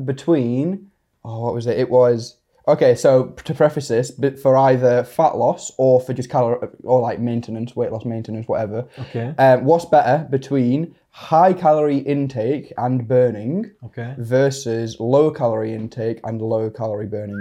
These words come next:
Speaker 1: as well? So let's
Speaker 2: Yeah.
Speaker 1: say, for example, four calorie,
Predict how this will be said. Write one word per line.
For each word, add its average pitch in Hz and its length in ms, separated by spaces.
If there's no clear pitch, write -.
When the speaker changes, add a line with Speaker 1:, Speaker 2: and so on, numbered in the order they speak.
Speaker 1:
as 107 80
well? 104 460
So 120 200
let's 131 200
Speaker 2:
Yeah. - 40
Speaker 1:
say, 147 180
for 139 140
example, 131 400
four 143 280
calorie, 131 600